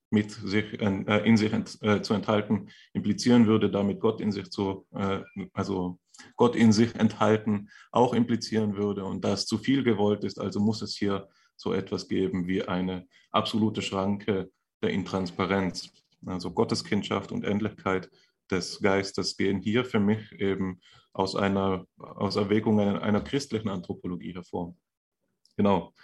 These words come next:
Also so, so weit würde ich Augustinus gerne in Schutz nehmen <laughs> wollen, aber trotzdem attackieren. Also natürlich macht er vieles aus heutiger Sicht unter Anführungszeichen falsch,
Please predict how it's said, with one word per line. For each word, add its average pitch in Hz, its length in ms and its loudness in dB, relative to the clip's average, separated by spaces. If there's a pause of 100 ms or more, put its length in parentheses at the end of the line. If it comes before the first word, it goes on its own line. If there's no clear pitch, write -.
(380)
Also 104 200 4
so, 123 320 6
so 127 180 8
weit 139 200 8
würde 123 260 6
ich 117 120 -2
Augustinus 120 680 0
gerne 110 360 4
in 110 80 4
Schutz - 300 -8
nehmen 120 280 2
<laughs> 110 60 -4
wollen, 113 380 0 (220)
aber 107 300 4
trotzdem 113 380 4
attackieren. 92 520 -4
Also 95 260 0
natürlich 120 500 4 (200)
macht 110 260 -2
er 101 260 -2 (200)
vieles 117 500 4
aus - 260 -6
heutiger 104 360 6
Sicht 101 320 -4
unter 95 260 -6
Anführungszeichen 98 680 0
falsch, 101 500 0